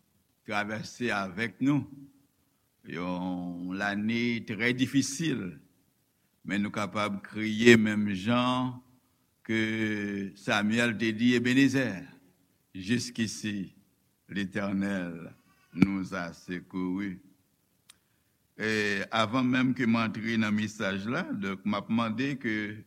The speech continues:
Frè Noz kapab kanpe ankò, son prezentasyon ke m ap fè. E se mari kouzin mwen pa alyans mat,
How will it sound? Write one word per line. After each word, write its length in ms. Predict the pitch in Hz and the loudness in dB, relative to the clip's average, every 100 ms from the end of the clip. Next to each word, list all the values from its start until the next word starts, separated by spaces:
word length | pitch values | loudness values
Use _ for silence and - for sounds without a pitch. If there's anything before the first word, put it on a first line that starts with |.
| _ _ _ _ _ - | _ _ _ _ _ -4
Frè 140 | 117 | 0
Noz 220 | 113 120 120 | 0 0 -2
kapab 380 | 120 113 104 98 | -4 -2 -4 -4
kanpe 320 | 117 98 107 | -6 -4 -4
ankò, 400 | 104 98 151 185 269 | -4 -4 -6 -6 -8
son 220 | - 107 | -8 -6
prezentasyon 720 | 95 107 104 107 104 - 110 | -4 -4 -4 -6 -6 -6 -8
ke 140 | 98 98 | -4 -4
m 80 | 95 | -4
ap 80 | - - | -8 -6
fè. 140 | 160 247 _ _ _ _ _ _ _ | -6 -6 _ _ _ _ _ _ _
E 100 | 98 101 101 101 | -4 -2 -2 -4
se 300 | 98 - 120 110 107 104 101 101 98 - _ _ - | -8 -6 -4 -2 -2 -4 -4 -6 -8 -14 _ _ -6
mari 540 | 107 113 107 107 117 117 | -2 0 0 0 -2 -4
kouzin 540 | 117 113 104 117 135 139 135 139 | -4 -2 -2 2 2 2 0 0
mwen 240 | 151 170 | -2 -4
pa 220 | 160 113 101 | -2 0 0
alyans 480 | 110 117 143 214 - | 0 0 -2 -2 -2
mat, 480 | 117 117 165 - - | 2 2 0 -4 -18